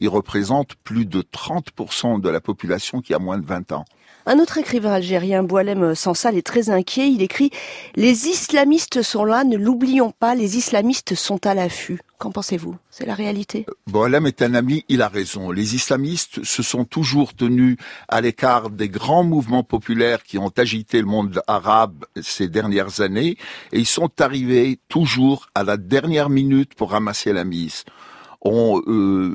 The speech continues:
Speaker 1: je disais tout à l'heure qu'il n'y avait pas de slogan religieux dans ces manifestations, mais les partis islamistes et l'influence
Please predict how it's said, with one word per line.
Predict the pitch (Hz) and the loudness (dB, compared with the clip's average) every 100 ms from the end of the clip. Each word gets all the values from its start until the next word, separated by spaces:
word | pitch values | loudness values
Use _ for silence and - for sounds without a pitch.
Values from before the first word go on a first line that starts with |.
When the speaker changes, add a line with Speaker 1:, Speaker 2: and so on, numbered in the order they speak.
| 80 | -4
Speaker 1:
je | 104 107 | -2 -2
disais | 107 110 107 127 | 0 0 2 0
tout | - 107 | -2 0
à | 117 | 4
l'heure | 117 113 - | 4 2 -4
qu'il | - 104 | -10 -2
n'y | 101 | -2
avait | 92 101 | 0 -2
pas | - 190 | 2 2
de | 175 | 2
slogan | 175 - 151 127 131 131 - - - - | 0 2 0 2 2 0 -4 -20 -20 -12
religieux | - 78 131 127 131 98 107 131 123 123 - | -8 2 2 4 0 0 4 6 4 0 -6
dans | 87 95 | -8 -4
ces | - 101 | -4 0
manifestations, | 120 165 156 147 135 123 - 139 143 190 - - - - | 0 0 0 0 2 0 2 0 0 -2 -12 -20 -16 -6
mais | 92 113 110 - | 0 2 2 0
les | 98 98 | -4 -2
partis | - - - 165 - | -2 -4 -6 -10 -6
islamistes | 147 - 143 139 139 - - - | -6 0 0 0 0 -2 -6 -4
et | 101 104 98 - | 0 0 0 -4
l'influence | 87 92 87 85 147 - 156 170 151 139 120 | -2 -2 -2 0 0 0 0 2 4 0 -2